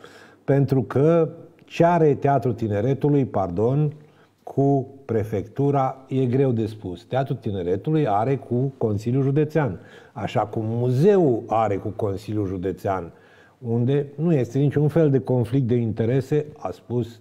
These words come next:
toată lumea. Deci, o porcărie care arată, de fapt, de ce a fost dată afară doamna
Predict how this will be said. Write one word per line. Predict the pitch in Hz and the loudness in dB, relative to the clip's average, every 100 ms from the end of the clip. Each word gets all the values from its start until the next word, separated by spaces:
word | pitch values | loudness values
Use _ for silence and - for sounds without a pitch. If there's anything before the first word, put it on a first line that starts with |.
| - | -10
toată | 90 87 | -8 -4
lumea. | 139 147 110 80 - _ _ _ _ _ _ _ _ _ _ _ _ _ | 0 0 0 -6 -14 _ _ _ _ _ _ _ _ _ _ _ _ _
Deci, | - 120 - | -14 -14 -12
o | - 180 | -2 0
porcărie | 165 160 143 113 117 101 113 165 | 2 2 2 0 -4 -2 0 0
care | - 160 | 2 2
arată, | 151 165 170 | 4 2 2
de | 160 143 | 2 0
fapt, | - 143 151 - - _ _ _ _ | 0 -2 -2 -10 -20 _ _ _ _
de | 107 104 147 | -8 2 2
ce | 135 - 208 175 - - | 2 2 2 2 -8 -6
a | 113 | -4
fost | 107 131 127 - - | -2 -2 -4 -6 -12
dată | 101 113 113 113 101 - - | -2 -2 -2 -8 -10 -16 -12
afară | 101 - 107 110 107 92 | -12 -6 -4 -2 -4 -4
doamna | 101 98 98 92 | -6 -6 -10 -10